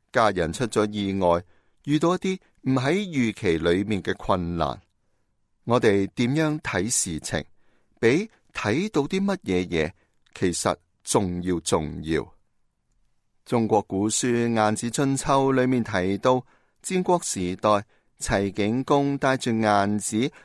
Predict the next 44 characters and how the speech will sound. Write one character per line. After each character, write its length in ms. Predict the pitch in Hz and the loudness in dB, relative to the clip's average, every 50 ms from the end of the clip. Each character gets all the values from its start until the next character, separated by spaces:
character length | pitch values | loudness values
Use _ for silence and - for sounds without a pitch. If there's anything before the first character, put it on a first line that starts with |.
| _ - | _ -4
同 140 | - 143 | -2 0
埋 320 | 139 135 127 127 127 123 131 | 2 2 2 2 0 0 -2
史 360 | - - - 135 127 151 185 | -2 -2 -2 -2 -2 -2 -4
孔、 520 | 175 - 127 113 110 117 131 156 170 170 - | -2 0 0 2 2 2 2 0 -2 -2 -2
梁 260 | - 113 98 87 90 | 0 2 2 2 2
丘 260 | 110 147 160 147 123 104 | 2 2 2 2 0 -2
渠 340 | - - - 85 76 73 - _ _ _ _ _ | -4 -4 -2 -2 -2 -2 -6 _ _ _ _ _
一 80 | - 131 | 0 0
齊 520 | 135 - - - 101 95 92 90 90 95 | 0 0 0 0 0 2 2 0 0 -2
去 160 | 107 120 113 107 | 0 0 0 2
遊 260 | 101 82 73 76 80 | 2 2 2 2 0
覽 300 | 85 85 82 87 101 104 | 2 2 2 2 2 2
牛 260 | 95 78 64 58 71 | 0 0 0 -2 -4
山。 360 | 82 - - 127 107 90 78 - _ _ _ _ _ _ _ _ _ _ _ _ _ _ | -4 -2 2 2 2 2 0 -6 _ _ _ _ _ _ _ _ _ _ _ _ _ _
齊 320 | - - - 80 78 80 80 | -8 -2 0 0 0 0 -2
景 260 | - 90 90 98 110 | -2 -2 0 0 0
公 240 | 110 139 131 127 127 - _ _ _ _ _ _ | 2 2 2 2 0 -4 _ _ _ _ _ _
從 460 | - - - 120 120 120 123 123 127 135 | -8 -2 0 2 2 2 2 2 0 0
山 280 | - - 214 185 170 | 2 2 2 2 0
上 240 | 151 - 143 131 123 | 0 0 0 0 0
邊 200 | 131 131 131 127 | 2 0 0 2
遠 280 | 120 127 131 139 147 147 | 0 0 0 2 2 4
望 280 | 139 127 127 127 131 | 4 4 4 4 2
京 200 | - 196 185 160 | 2 2 2 2
城 280 | 139 - - 92 92 95 | 2 0 0 0 0 0
大 240 | - 113 110 110 110 110 | 2 2 4 4 4 2
街 320 | 110 - 160 160 156 143 | 0 0 -2 0 0 0
上 320 | 135 - - 120 110 110 110 | 0 0 0 2 2 2 0
邊 200 | 120 113 113 - - - - _ _ - | 0 0 0 -2 -4 -14 -20 _ _ 0
嗰 100 | - 175 | 0 2
啲 280 | - 214 208 208 208 - | 2 2 0 0 -2 -4
排 300 | - - - - - 87 | -4 -2 0 0 0 0
列 180 | 87 101 101 - - | 0 0 -2 -4 -2
整 380 | - - 104 92 98 117 147 | 0 0 0 2 2 0 -2
齊 260 | 165 - 117 78 76 73 | -2 -2 -2 -4 -4 -2
嘅 180 | - 95 98 104 | -2 -2 0 2
屋， 160 | 110 123 - _ _ _ _ _ _ _ _ _ _ _ _ _ _ _ | 2 2 2 _ _ _ _ _ _ _ _ _ _ _ _ _ _ _
不 80 | - 135 | 0 2
由 240 | 127 113 87 76 78 85 | 2 2 2 0 0 0
得 200 | - - - - _ _ _ _ | 0 -2 -2 -2 _ _ _ _
悲 340 | - 156 139 123 117 104 98 | 2 2 4 4 4 2 0
從 380 | 87 - - 101 82 78 76 76 | -2 -4 -4 -4 -2 -2 -4 -4
中 380 | - - 123 117 107 95 90 | 0 0 0 2 2 0 0
來， 240 | 85 82 73 71 - | 2 2 2 0 -2